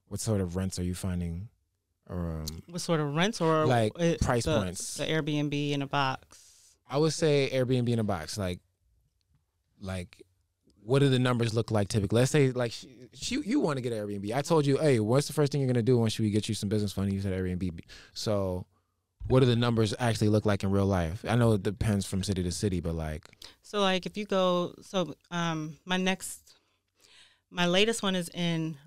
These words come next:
Speaker 2: Las Vegas, right? And the rents there are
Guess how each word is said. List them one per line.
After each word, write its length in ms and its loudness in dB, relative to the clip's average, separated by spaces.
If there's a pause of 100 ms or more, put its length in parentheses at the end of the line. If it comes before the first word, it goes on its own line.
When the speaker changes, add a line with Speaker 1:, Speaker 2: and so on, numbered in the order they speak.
(120)
Speaker 2:
Las 200 -4
Vegas, 440 -8
right? 260 -6 (160)
And 380 -6
the 80 -8
rents 360 -6
there 480 -6
are 580 -8